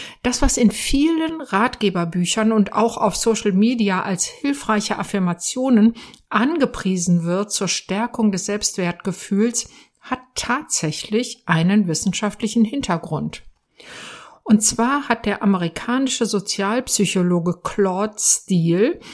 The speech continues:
sich bereits Ende der neunzehnhundertachtziger Jahre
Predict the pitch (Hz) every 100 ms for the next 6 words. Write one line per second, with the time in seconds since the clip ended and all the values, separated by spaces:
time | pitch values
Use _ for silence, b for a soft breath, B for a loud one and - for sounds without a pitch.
0 | B - 220 - 233 220 - - _ -
1 | 262 311 320 262 233 220 220 233 220 214
2 | 202 - - 220 - - 214 196 180 180
3 | 170 160 143 196